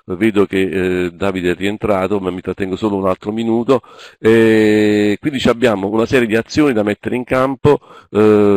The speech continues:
mm, rivolte principalmente a far sì che, ehm, il tema Open Data ci abbia la sua giusta dimensione dal punto di vista della risposta che, eh, il mercato, l'Europa attende,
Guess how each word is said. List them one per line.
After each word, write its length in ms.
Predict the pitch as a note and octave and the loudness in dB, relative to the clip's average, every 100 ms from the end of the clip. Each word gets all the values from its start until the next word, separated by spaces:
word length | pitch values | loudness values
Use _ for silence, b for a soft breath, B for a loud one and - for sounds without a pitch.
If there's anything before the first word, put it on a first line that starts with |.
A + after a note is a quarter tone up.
| G2 G2 F#2 F#2 | 4 2 0 -6
mm, 800 | F#2+ F#2+ F#2+ F#2 F#2 F2+ F2+ G2 - A#2 | -8 -8 -8 -8 -8 -8 -8 -10 -14 -6
rivolte 480 | A#2+ C3+ A2+ - | 2 4 4 2
principalmente 840 | G#2 B2 - C#3 C#3 G#2 G2+ G2+ A2 | -4 -4 -4 0 0 0 -2 -2 -2
a 100 | G#2 | -2
far 240 | - A#2+ | -2 -4
sì 260 | A2 - G#2 - b b | -4 -6 -8 -10 b b
che, 200 | A#2+ A2+ | -2 -2
ehm, 840 | G2 F#2 F2 F2 F2+ F2+ E2+ E2 E2+ | -2 -4 -2 -4 -6 -10 -14 -14 -10
il 140 | - A2+ | -10 -4
tema 200 | A#2+ G2+ | 0 2
Open 200 | F#2 A2+ | 2 0
Data 380 | F#2 F2+ F2+ F2+ | 0 0 0 -2
ci 160 | - A2 | -2 -4
abbia 220 | F#2 F#2 | -2 -4
la 120 | F2 | -6
sua 220 | G2 G2 | -4 -4
giusta 400 | F2 B2 A#2+ - | -2 -6 -6 -6
dimensione 480 | F#2+ F#2 A2 A2+ G2 | -6 -4 -6 -4 -4
dal 120 | F2+ | -6
punto 200 | - G#2 | -8 -12
di 120 | F2+ F#2+ | -10 -8
vista 440 | G2+ - G2+ F#2 | -10 -8 -6 -6
della 540 | F#2 G2 F#2 F#2+ G2 G#2 | -6 -4 -2 -4 -6 -6
risposta 680 | A2+ - A#2+ G2+ - - F#2+ | -8 -2 0 0 -2 -4 -4
che, 260 | G#2 G2+ - | -2 -6 -6
eh, 380 | G2+ F#2 F2 - | -10 -8 -10 -12
il 140 | A2 | -10
mercato, 720 | A2+ A2+ - F#2 E2+ E2+ F2 - | -4 -4 -2 -2 -2 -2 -6 -6
l'Europa 580 | G2+ A#2 G#2+ F#2 - - | -4 0 2 2 0 -8
attende, 640 | G#2+ - F#2+ F2 F#2 G2 | -10 -4 -4 -4 -4 -6